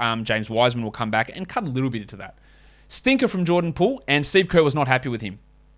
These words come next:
C-, cut his minutes down, and I, I think that once Klay does eventually return, Poole's value will dip outside the top one hundred. So just be aware of that. If you can tr-, translate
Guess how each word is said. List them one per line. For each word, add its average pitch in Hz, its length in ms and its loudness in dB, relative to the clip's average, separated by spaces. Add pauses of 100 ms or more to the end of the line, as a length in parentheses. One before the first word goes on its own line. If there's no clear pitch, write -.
(640)
C-, 135 200 6
cut 175 180 4
his 135 100 2
minutes 151 240 0
down, 156 200 4
and 156 340 2 (180)
I, - 300 -6
I 156 80 2
think 196 260 -2
that 175 160 0
once 170 380 2
Klay 151 360 2
does 139 220 2
eventually 139 380 0
return, 127 380 -2 (420)
Poole's 165 300 0
value 131 360 4
will 131 200 0
dip 131 260 0
outside 120 340 4
the 113 80 -4
top 127 240 -6
one 107 140 -4
hundred. 104 340 -8 (520)
So 135 120 -4
just 202 320 2
be 185 140 0
aware 131 320 4
of 131 80 0
that. 127 120 2
If 120 140 -4
you 131 60 -4
can 127 180 -2
tr-, - 160 -10 (160)
translate 190 720 2